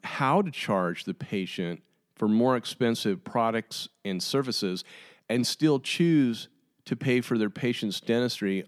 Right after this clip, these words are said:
on, on some aspects. They'll implement, you know, fifty, sixty, seventy percent of what we teach them, and they are absolutely flabbergasted and so excited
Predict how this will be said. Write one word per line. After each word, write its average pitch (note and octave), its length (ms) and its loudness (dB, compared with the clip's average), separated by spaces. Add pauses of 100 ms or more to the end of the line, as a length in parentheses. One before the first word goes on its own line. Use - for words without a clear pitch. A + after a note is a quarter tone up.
on, A#2 280 2 (280)
on B2 180 2
some B2+ 300 2
aspects. A#2+ 640 -4 (260)
They'll C3 180 6
implement, B2+ 600 0 (280)
you A#2+ 120 2
know, G2+ 140 2
fifty, C3+ 440 0
sixty, A#2+ 320 -2
seventy B2 320 0
percent A2 560 -2 (120)
of G2+ 200 0
what G#2 140 0
we G#2 100 -2
teach C3 320 -2
them, F2 200 -2 (100)
and G#2 160 0
they G#2 140 0
are E2 180 -2 (460)
absolutely A#2+ 480 2
flabbergasted G2 840 0
and F#2+ 100 -6
so B2 200 2
excited G#2+ 640 -2